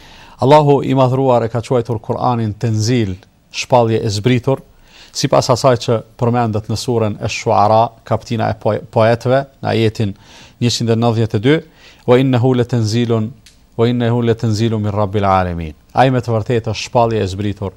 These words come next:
nga Zoti i gjithësisë. Pra, shpallje e zbritur, e cila tregon një gjë shumë të rëndësishme. Tregon faktin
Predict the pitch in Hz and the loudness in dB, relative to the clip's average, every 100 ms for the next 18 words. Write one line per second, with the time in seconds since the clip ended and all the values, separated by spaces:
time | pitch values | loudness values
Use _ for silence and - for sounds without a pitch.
0 | _ _ - 104 104 90 98 90 95 82 | _ _ -10 -4 -2 -2 -4 -4 -6 -8
1 | - 95 92 95 - - 87 - - - | -10 -10 -6 -6 -6 -8 -8 -10 -20 -20
2 | - 123 143 - - 139 135 120 120 101 | -4 0 0 0 0 2 2 0 -2 -4
3 | 101 123 113 104 - - - - - - | 0 0 0 -6 -8 -20 -20 -20 -20 -20
4 | - - - - 170 160 - - - - | -20 -8 -4 0 2 0 -2 -20 -20 -20
5 | - - - - - 120 113 151 147 120 | -20 -20 -20 -18 -2 2 4 4 4 0
6 | - - - - - - - - - - | -12 -20 -20 -20 -20 -20 -20 -20 -20 -20
7 | - - - - 117 110 147 - 151 123 | -20 -20 -18 -4 -2 2 0 0 -4 -2
8 | 117 104 - 107 92 - - - - _ | -4 -4 -4 -6 -6 -10 -14 -20 -20 _
9 | - - - - - - 127 147 151 - | -20 -20 -20 -20 -20 -6 0 0 0 2
10 | 151 - 143 | 2 2 -4